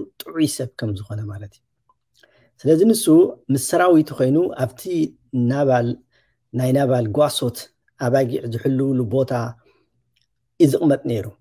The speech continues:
ስለዚ እግረ መንገዱ እንታይ ማለት እዩ? ይሕልዎም ነይሩ ማለት እዩ። ንሱ ዕጡቕ ስለ ዝኾነ ማንም ኣብኡ ሰራቂ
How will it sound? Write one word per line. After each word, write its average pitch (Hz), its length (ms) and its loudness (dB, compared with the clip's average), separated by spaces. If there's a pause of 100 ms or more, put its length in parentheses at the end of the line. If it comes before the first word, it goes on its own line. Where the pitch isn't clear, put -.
(300)
ስለዚ 180 260 6
እግረ 170 220 6
መንገዱ 160 300 6
እንታይ 151 280 4
ማለት 160 260 4
እዩ? 214 100 -4 (120)
ይሕልዎም 165 600 6
ነይሩ 110 220 0
ማለት 101 280 -10
እዩ። - 100 -20 (380)
ንሱ 135 220 -2
ዕጡቕ 156 320 0
ስለ 131 180 -4
ዝኾነ 123 300 -2
ማንም 139 420 2
ኣብኡ 117 200 -4
ሰራቂ 120 360 -6